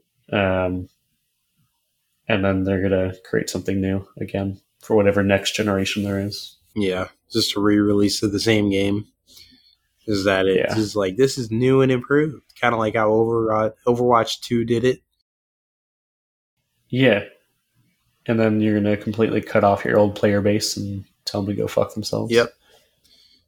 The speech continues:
Speaker 2: Like, they literally just deleted Overwatch one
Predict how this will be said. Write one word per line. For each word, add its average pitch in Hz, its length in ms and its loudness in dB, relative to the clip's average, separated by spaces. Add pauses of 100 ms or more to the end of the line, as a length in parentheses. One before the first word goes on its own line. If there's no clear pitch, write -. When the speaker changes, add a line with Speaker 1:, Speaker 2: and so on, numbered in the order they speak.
(200)
Speaker 2:
Like, 127 200 4
they 139 120 6
literally 131 460 6
just 120 360 0
deleted 107 680 2 (720)
Overwatch 107 640 4
one 98 360 0